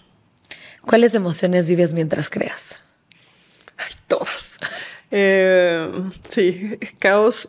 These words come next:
Speaker 2: parálisis, eh, alegría, sorpresa y felicidad.
Speaker 1: ¿Qué alimenta tu alma?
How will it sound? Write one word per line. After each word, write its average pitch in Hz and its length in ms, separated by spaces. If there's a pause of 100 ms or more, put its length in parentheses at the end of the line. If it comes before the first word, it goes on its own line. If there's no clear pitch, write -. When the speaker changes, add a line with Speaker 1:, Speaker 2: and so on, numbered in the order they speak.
Speaker 2:
parálisis, 202 920 (500)
eh, 180 220
alegría, 190 1000 (140)
sorpresa 208 960 (580)
y 180 560
felicidad. - 540 (1200)
Speaker 1:
¿Qué - 120
alimenta 226 400
tu 185 100
alma? 156 360